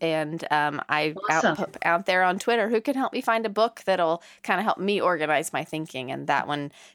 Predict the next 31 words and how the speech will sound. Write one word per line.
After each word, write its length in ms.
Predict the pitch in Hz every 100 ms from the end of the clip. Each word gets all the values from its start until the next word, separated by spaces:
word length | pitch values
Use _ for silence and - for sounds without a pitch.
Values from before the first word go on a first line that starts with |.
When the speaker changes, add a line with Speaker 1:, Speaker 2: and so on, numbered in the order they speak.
| -
Speaker 1:
jumped 300 | 170 170 175
right 160 | 151 151
out, 240 | 143 139
and 80 | 143
lots 240 | 143 -
of 40 | -
people 200 | 156 151
recommended 520 | 147 147 147 151 147
it, 220 | 151 - - - -
bought 260 | 160 156 151
it, 240 | 151 - _ _
read 220 | 160 160 147
it, 180 | 143 -
loved 320 | 160 160 -
it. 280 | 151 143 - -
And 300 | 139 143 -
I 80 | 156
really 480 | 170 175 165 151 _ - -
organized 580 | 156 156 151 151 -
my 140 | - 156
whole 180 | 170 165
training 480 | - 151 - 110
for 160 | - -
parents 400 | - - - -
around 320 | - 78 -
that 220 | - -
book. 240 | - - -
It 60 | 185
was 140 | -
good. 200 | - 175
Speaker 2:
The 260 | 190 180